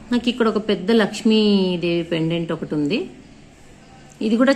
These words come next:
చేంజబుల్ పెండెంటే, దేనికైనా మనం సెట్ చేసుకోవచ్చు ఈ పెండెంట్ని. ఇది మనకి సైడ్ బ్రోచర్ లాగా అన్నమాట. పర్ల్స్‌లో కానీ, ఏ, మనం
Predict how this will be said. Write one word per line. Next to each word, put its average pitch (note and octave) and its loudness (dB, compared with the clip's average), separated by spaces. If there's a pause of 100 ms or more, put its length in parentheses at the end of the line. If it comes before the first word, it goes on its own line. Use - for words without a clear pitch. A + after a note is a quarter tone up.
చేంజబుల్ G3+ 4
పెండెంటే, D#3 -2 (160)
దేనికైనా A#3+ 4
మనం A3+ 2 (100)
సెట్ F3 -6
చేసుకోవచ్చు E3 -6
ఈ - -10
పెండెంట్ని. D#3 -4 (2000)
ఇది A3+ 4
మనకి A#3 2 (100)
సైడ్ A3 4
బ్రోచర్ G#3+ 2 (100)
లాగా E3 0
అన్నమాట. D3+ -4 (160)
పర్ల్స్‌లో F#3+ 2 (120)
కానీ, D#3+ -4 (560)
ఏ, - -4 (340)
మనం D#3+ -2